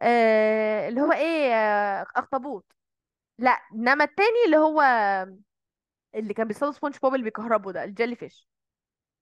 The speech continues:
تمام؟ طيب، يبقى السي تيرتل ما تقدرش تفرق ما بينه ومين؟ الجيلي فيش والبلاستيك. يعني انت لو في البحر وجي جنبك كيس بلاستيك، انت هتفتكره قنديل، ولو جه قنديل هتفتكره كيس بلاستيك. خلاص؟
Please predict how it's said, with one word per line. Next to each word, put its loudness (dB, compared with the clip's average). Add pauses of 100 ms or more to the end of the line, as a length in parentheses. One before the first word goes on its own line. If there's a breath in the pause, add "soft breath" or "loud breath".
(120)
تمام؟ 2 (320)
طيب، 4 (540 soft breath)
يبقى 4
السي -2
تيرتل 2
ما -4
تقدرش 0
تفرق 4
ما -10
بينه -8
ومين؟ -6 (340)
الجيلي -2
فيش -2
والبلاستيك. 0
يعني -2
انت -4
لو 4
في -8
البحر -4
وجي -8
جنبك -8
كيس -12
بلاستيك، -6 (160)
انت -12
هتفتكره -10
قنديل، -16 (600 loud breath)
ولو 2
جه 4
قنديل 2
هتفتكره -6
كيس -14
بلاستيك. -20 (400)
خلاص؟ -2